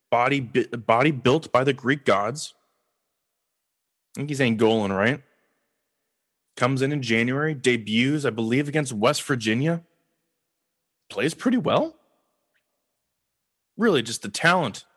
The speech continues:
You could see it, and he was so raw. Athleticism through the roof, albeit undersized, but still just learning the game. Has some great moments in the Big twelve tournament against West Virginia. Kansas wins the Big twelve tournament.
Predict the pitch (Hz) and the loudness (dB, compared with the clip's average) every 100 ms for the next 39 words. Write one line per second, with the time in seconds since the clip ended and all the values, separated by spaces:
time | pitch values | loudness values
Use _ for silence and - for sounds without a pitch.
0 | _ _ _ _ 147 147 - - 127 90 | _ _ _ _ -4 -2 0 2 2 0
1 | 101 104 104 147 151 - - 190 123 110 | -4 -6 -2 -2 0 0 2 4 4 2
2 | 98 92 107 _ _ _ 123 135 185 170 | 2 -2 -10 _ _ _ 0 2 2 2
3 | 151 156 143 131 139 113 110 87 - - | 2 -2 -2 0 0 2 0 -2 -12 -6
4 | 139 196 175 175 165 127 123 160 - _ | 0 2 0 -4 -2 0 0 -4 -12 _
5 | _ _ _ _ _ _ _ _ _ _ | _ _ _ _ _ _ _ _ _ _
6 | 117 - - 190 170 147 143 165 160 127 | -6 -2 0 0 0 0 2 2 0 0
7 | 131 120 - - - _ _ _ - 160 | 0 0 -6 -20 -20 _ _ _ 0 2
8 | 165 147 131 170 165 165 170 160 156 131 | 2 0 4 4 4 2 2 -2 -2 0
9 | 156 - 160 131 - 156 165 165 - _ | 0 2 0 2 0 2 0 -4 -8 _
10 | _ _ 127 147 127 135 139 147 123 139 | _ _ -2 -2 0 0 0 -2 2 2
11 | 156 156 139 - 156 151 135 139 135 131 | 2 0 -2 -2 -2 -2 -2 -2 0 -4
12 | 135 151 131 147 147 151 | 0 0 0 0 -2 -4